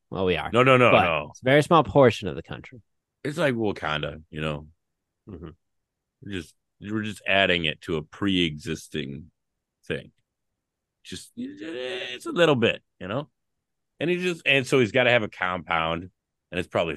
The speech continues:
Speaker 2: very lavish. But, like, the people o-, outside, the ser-, you know, people who work there are, uh, are in poverty, impoverished.
Speaker 1: Yeah, not
Speaker 2: Everyone.
Speaker 1: technically slaves.
Speaker 2: No,
Speaker 1: But,
Speaker 2: but
Speaker 1: like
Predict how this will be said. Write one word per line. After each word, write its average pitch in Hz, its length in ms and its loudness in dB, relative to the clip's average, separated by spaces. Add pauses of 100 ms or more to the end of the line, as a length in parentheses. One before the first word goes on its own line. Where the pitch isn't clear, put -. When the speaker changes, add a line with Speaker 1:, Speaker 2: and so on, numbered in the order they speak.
Speaker 2:
very 87 500 2
lavish. 78 680 -4 (440)
But, 85 180 2
like, 76 260 -4
the - 80 -8
people 90 400 -4
o-, 76 80 -4 (280)
outside, 82 680 -2
the 76 80 -12
ser-, - 440 -14
you 85 120 -12
know, 76 100 -8
people 80 260 -8
who 76 100 -8
work 85 260 -6
there 76 320 -8 (640)
are, 78 280 -4
uh, 76 240 -4 (140)
are 76 140 -6
in 76 140 -14
poverty, 80 720 -6 (380)
impoverished. - 880 -10
Speaker 1:
Yeah, 113 180 2
not 95 80 4 (180)
Speaker 2:
Everyone. - 20 -4
Speaker 1:
technically 240 480 6
slaves. - 600 0 (600)
Speaker 2:
No, 131 300 4
Speaker 1:
But, 113 60 -8
Speaker 2:
but 120 100 2
Speaker 1:
like 104 460 4